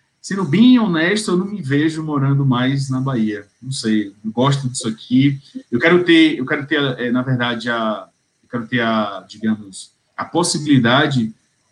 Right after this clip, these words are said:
de tá sempre indo pra Salvador. Isso aí eu não quero abrir mão nunca, até porque meus familiares estão lá, et cetera. Então, acho que esse formato funciona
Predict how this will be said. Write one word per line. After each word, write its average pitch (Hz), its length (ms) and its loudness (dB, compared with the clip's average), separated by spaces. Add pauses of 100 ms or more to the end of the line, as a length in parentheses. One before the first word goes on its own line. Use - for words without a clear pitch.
(120)
de 110 140 -10
tá 143 120 -2
sempre 165 420 0
indo 147 380 -2
pra 147 100 -10
Salvador. 139 540 -2
Isso 110 140 0
aí 123 80 2
eu 127 60 4
não 135 100 2
quero 131 160 2
abrir 123 200 2
mão 120 220 2
nunca, 123 360 0
até 117 120 -8
porque - 220 -6
meus 113 120 -2
familiares 107 460 2
estão 131 240 -8
lá, 113 300 -2
et 107 80 -6
cetera. 92 280 -10 (800)
Então, 127 220 0
acho 180 140 -2
que 190 340 -2 (220)
esse 175 240 -2
formato 190 420 2
funciona 165 680 -2